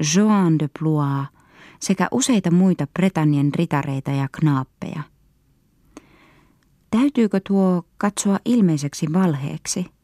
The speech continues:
Vai täytyykö otaksua, että hurskauden ja aistillisuuden ristiriitaiset ominaisuudet, jotka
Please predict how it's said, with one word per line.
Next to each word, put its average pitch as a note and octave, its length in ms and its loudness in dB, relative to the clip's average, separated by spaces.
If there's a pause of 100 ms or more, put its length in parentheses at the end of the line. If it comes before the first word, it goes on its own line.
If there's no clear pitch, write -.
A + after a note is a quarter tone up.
(920)
Vai G3+ 180 2
täytyykö B3+ 480 0
otaksua, F3+ 720 -2
että E3 340 -4 (480)
hurskauden E3+ 680 0
ja D#3+ 280 0
aistillisuuden D#3+ 920 0
ristiriitaiset D#3+ 1000 -2
ominaisuudet, D3+ 880 0 (380)
jotka F#3 240 0